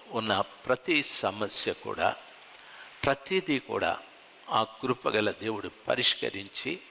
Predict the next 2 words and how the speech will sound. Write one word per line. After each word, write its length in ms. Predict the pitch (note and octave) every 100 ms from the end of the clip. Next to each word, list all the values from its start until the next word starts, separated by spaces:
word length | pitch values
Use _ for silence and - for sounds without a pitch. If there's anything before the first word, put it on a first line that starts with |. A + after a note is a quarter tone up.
| - - - - - G#2+
గొప్ప 540 | A2 A2 - - A#2 G#2
సమాధానాన్ని 1300 | - - - A#2 B2 B2 F#2 A2+ G#2+ F#2+ G2 F#2+ E3+